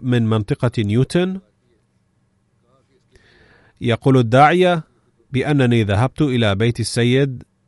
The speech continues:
أسبا، وقرأت عليه مقتبسا من الخطبة، وهو أن أفراد الجماعة في سيراليون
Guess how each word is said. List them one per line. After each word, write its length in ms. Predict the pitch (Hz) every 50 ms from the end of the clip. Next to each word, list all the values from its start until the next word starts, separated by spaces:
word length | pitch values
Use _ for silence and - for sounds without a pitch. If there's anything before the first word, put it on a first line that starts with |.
| _ _ _ _ _ _ 135
أسبا، 560 | 131 117 - - 104 107 107 120 139 156 147 - _ _ _ _ _ _ _ _ _ _ _ - _ _ _ _ _
وقرأت 720 | 117 104 104 101 101 98 95 - - 110 110 98 - - -
عليه 400 | 127 98 101 117 135 135 143 131
مقتبسا 640 | 117 110 - - - 127 113 123 123 - - 143
من 200 | 131 117 110 107
الخطبة، 880 | 104 101 98 - - 151 139 139 131 131 - - 135 127 123 123 123 - _ _ _ _
وهو 640 | 110 107 120 131 123 127 135 131 131 127 123 120 113 -
أن 240 | 131 135 123 117 113
أفراد 500 | - 98 110 - - 117 120 127 120 117
الجماعة 680 | 107 107 104 110 98 101 117 131 127 120 120 - 113
في 180 | 101 - 127 123
سيراليون 720 | - - 147 143 143 143 143 147 147 147 143 143 147 151